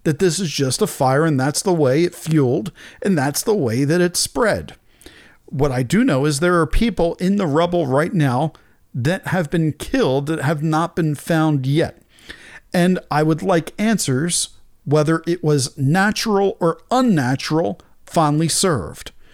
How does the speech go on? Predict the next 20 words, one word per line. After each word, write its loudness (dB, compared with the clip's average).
So -2
why 2
do -2
I 2
want 0
to 0
talk -2
directed -2
energy 2
weapons? 0
Well, 2
because 0
I -2
know 4
a 2
thing 0
or 0
two -4
about -10
them. -16